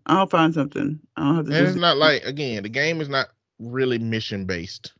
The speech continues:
Speaker 1: Yeah.
Speaker 2: You know, the game is that they let you loose, and when you see people that there are, that you can hit, then you can hit 'em and get points out of 'em and maybe find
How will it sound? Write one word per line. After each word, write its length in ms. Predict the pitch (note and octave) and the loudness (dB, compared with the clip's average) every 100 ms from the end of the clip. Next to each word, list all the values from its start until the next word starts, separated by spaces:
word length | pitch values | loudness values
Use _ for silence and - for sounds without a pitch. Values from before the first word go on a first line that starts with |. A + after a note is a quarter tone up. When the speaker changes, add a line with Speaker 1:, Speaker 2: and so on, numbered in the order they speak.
| _ _ _ _ _ _ _ - | _ _ _ _ _ _ _ 0
Speaker 1:
Yeah. 200 | C#3 - | 2 2
Speaker 2:
You 60 | G#2 | 2
know, 140 | G2+ | 0
the 140 | F2+ F#2+ | 0 0
game 340 | A2+ C3 C3 | 2 4 2
is 140 | A#2+ | 0
that 100 | A#2 | 0
they 140 | A2 A2+ | 2 2
let 300 | A2+ B2+ B2+ | 4 0 0
you 80 | C3 | 0
loose, 360 | A#2+ A#2 A#2 - | 0 0 -4 -6
and 160 | G2+ G2+ | -4 -2
when 100 | G2+ | -2
you 120 | G#2+ | -2
see 240 | - A2+ | -2 -4
people 400 | A2 A#2 G#2+ A2 | -2 -2 2 4
that 220 | G#2 E2 F#2+ | 4 4 4
there 180 | G#2+ | 4
are, 220 | E2 G#2 G2 | 4 4 2
that 220 | G#2 G#2 | 0 -2
you 40 | A2+ | -6
can 140 | G2+ | -4
hit, 460 | G#2+ C#3+ B2 - - _ _ _ _ _ | -2 0 0 -4 -20 _ _ _ _ _
then 280 | - A2 G#2+ | -2 0 2
you 160 | G#2+ A#2 | 2 0
can 200 | - G#2 | -2 -2
hit 260 | A2+ B2 | 4 6
'em 140 | B2 A#2 | 6 2
and 140 | G#2 | 0
get 200 | A2+ - | 0 0
points 440 | - B2 A2 - - - | -2 -4 -4 -8 -14 -6
out 180 | G#2 G#2 | -2 2
of 160 | G2+ G2+ | 2 0
'em 180 | G2+ | -2
and 240 | C#2+ F2+ F#2 | -4 -4 0
maybe 180 | G#2 A2 | 0 0
find 320 | A#2 A2+ | 2 2